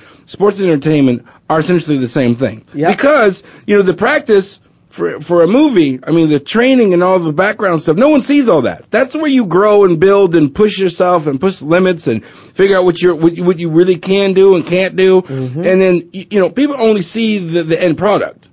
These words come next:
Speaker 2: Yeah.
Speaker 1: You know, movies and
Speaker 2: And
Speaker 1: end
Speaker 2: that's
Speaker 1: product.
Speaker 2: what everybody else wants.
Speaker 1: Right.
Speaker 2: They,
Speaker 1: Right.
Speaker 2: they don't wanna do what it takes to be Peyton Manning.
Speaker 1: I just want the end product. I just
Speaker 2: Yeah.
Speaker 1: wanna be the star. I wanna be a star. Well, these people, I mean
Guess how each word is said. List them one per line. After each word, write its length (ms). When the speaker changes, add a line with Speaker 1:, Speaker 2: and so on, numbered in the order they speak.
Speaker 2:
Yeah. 300
Speaker 1:
You 120
know, 120
movies 420
and 120
Speaker 2:
And 60
Speaker 1:
end 80
Speaker 2:
that's 160
Speaker 1:
product. 160
Speaker 2:
what 60
everybody 440
else 220
wants. 400
Speaker 1:
Right. 380
Speaker 2:
They, 140
Speaker 1:
Right. 400
Speaker 2:
they 120
don't 140
wanna 200
do 240
what 160
it 140
takes 360
to 220
be 300
Peyton 320
Manning. 280
Speaker 1:
I 120
just 240
want 240
the 100
end 220
product. 340
I 140
just 140
Speaker 2:
Yeah. 80
Speaker 1:
wanna 140
be 120
the 140
star. 500
I 120
wanna 200
be 160
a 60
star. 420
Well, 360
these 180
people, 540
I 80
mean 340